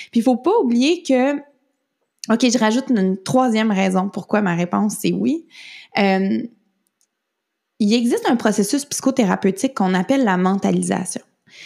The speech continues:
La mentalisation, c'est vraiment d'aider les gens qui ont une grande difficulté avec leur rapport à eux-mêmes et à autrui.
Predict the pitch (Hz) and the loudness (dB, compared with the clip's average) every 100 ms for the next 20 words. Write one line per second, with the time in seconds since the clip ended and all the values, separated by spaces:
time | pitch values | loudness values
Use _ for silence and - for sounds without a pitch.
0 | - - 202 202 381 392 247 196 190 190 | -20 -2 2 2 2 0 2 2 2 0
1 | 269 302 247 226 233 285 381 339 190 185 | -2 0 0 2 0 2 0 2 2 0
2 | 185 254 339 262 196 180 190 208 240 233 | 0 0 2 0 0 0 0 0 -2 -4
3 | - 208 240 240 202 190 214 294 349 269 | 0 0 0 0 0 0 0 0 2 2
4 | 202 196 - - 233 190 - 269 - - | 0 -4 -8 -2 0 0 0 0 -2 -4
5 | 202 196 220 233 - 196 185 190 208 226 | 0 2 0 0 0 2 2 0 0 2
6 | 247 262 233 - 185 - 247 220 220 233 | 0 0 -4 -6 -4 -2 2 2 4 2
7 | 269 254 _ _ _ - 247 233 180 - | 2 -2 _ _ _ 0 2 2 0 0
8 | 185 175 - - 202 262 | -2 -2 -6 -6 -6 -6